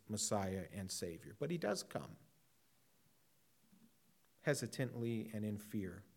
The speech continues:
He comes. And he also came on behalf of some other Pharisees who agreed with him that something was special about Jesus. And you can see this because he's,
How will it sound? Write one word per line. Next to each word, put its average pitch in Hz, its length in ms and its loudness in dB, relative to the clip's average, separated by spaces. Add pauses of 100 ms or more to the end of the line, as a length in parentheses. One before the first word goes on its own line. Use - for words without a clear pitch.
(680)
He 135 100 2
comes. 98 600 -4 (1080)
And 120 120 4
he 127 100 8
also 165 320 10
came 127 320 2
on 117 100 4
behalf 113 420 6
of 107 100 4 (200)
some 107 380 4
other 165 240 8
Pharisees 104 880 2 (760)
who 120 200 8
agreed 156 480 10
with 117 220 8
him 117 160 6
that 113 120 8
something 127 320 6
was 110 120 4
special 113 420 6
about 104 320 6
Jesus. 107 400 2
And 110 140 2
you 135 100 4
can 135 160 2
see 120 220 0
this 113 180 2
because 110 400 2
he's, 113 220 0